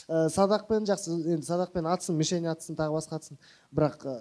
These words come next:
жаз-, құстарды атып жатыр, аңдарды сатып жатыр, мүйізін кесіп жатыр, етін жаңағыдай балықтарды аулап жатыр, сеткамен сүзіп жатыр, оны деген жаңағы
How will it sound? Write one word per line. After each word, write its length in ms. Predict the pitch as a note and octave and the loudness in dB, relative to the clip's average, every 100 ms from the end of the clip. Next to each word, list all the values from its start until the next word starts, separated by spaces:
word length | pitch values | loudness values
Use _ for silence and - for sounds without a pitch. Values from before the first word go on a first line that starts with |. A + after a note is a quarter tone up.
| - | -6
жаз-, 460 | D3 F#3 F3 - D#3 | 2 2 2 -6 -8
құстарды 400 | - - G#3+ F3 | -8 2 4 4
атып 240 | B3+ A#3+ G3+ | 2 2 2
жатыр, 380 | G3 F#3+ G3+ G3 - _ | 2 2 -2 -4 -10 _
аңдарды 640 | - C#3 E3+ G3 F#3 D#3+ - | -6 2 4 4 4 2 2
сатып 320 | B3 G#3+ G3 | 2 2 2
жатыр, 380 | G3+ F3+ G3+ F3 - - | 2 2 0 -4 -8 -6
мүйізін 460 | E3+ G3 F3 G3 | 2 2 2 -2
кесіп 380 | - G#3 G3 G3+ | -2 -2 2 4
жатыр, 300 | G3 G3 F3+ E3+ C#3+ | 4 4 0 -2 -2
етін 480 | E3+ F3+ G3+ G#3 F#3+ F3 F3 | 2 2 2 0 0 -2 0
жаңағыдай 640 | G3 G3 F3 E3+ G3+ F#3 D3+ | 2 4 4 4 6 6 10
балықтарды 640 | F3+ G3 G3 F#3 F3+ G3+ - - | 8 8 6 2 6 2 2 -10
аулап 480 | - G3 A3 G3 G3+ G#3 | 6 12 12 12 12 10
жатыр, 180 | G#3 - | 8 0
сеткамен 480 | - G3+ G3+ F#3 F3 | -2 -2 -2 -2 -2
сүзіп 320 | - F#3+ G3+ | -4 4 8
жатыр, 160 | F#3 F#3+ | 8 6
оны 400 | D#3+ F3+ G3 F#3+ | 4 6 6 4
деген 240 | F#3+ G3 | 0 0
жаңағы 340 | G3 F#3 F3 | 0 0 0